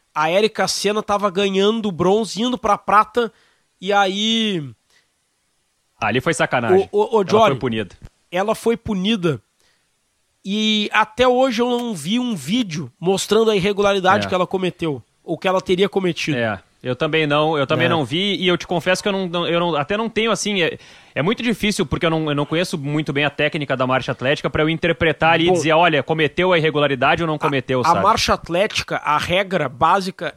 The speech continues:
Speaker 1: é que tu pode correr, mas não pode em nenhum momento os dois pés estarem no ar ao mesmo tempo. Ou seja, pro pé esquerdo s-,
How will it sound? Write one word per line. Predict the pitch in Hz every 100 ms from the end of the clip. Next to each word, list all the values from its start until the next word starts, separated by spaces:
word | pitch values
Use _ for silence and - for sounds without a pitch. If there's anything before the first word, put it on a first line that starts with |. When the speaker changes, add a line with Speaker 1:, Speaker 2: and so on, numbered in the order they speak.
| -
Speaker 1:
é | 165
que | 170 - 185 190 185 175 - _ - _ _ _ -
tu |
pode | 165 180 214 202
correr, | - 214 175 160 190 247 - _ _ - - _ _ -
mas | 180 196 165
não | 240 254
pode | - 196 233 202
em |
nenhum | 220 247
momento | 254 202 226 226
os | 214 139
dois | 196 226 -
pés | - 196 214
estarem | 196 - 190 202 214 202 -
no | 185 185
ar | 180 208
ao | 202
mesmo | 185 202 202
tempo. | - 170 120 - - _ _ _ _
Ou | - 165
seja, | - 196 160 113 104 _ _ _ _ _ _
pro | 175 165
pé | - 247
esquerdo | 233 - 196 220 202 160 127 _ -
s-, | -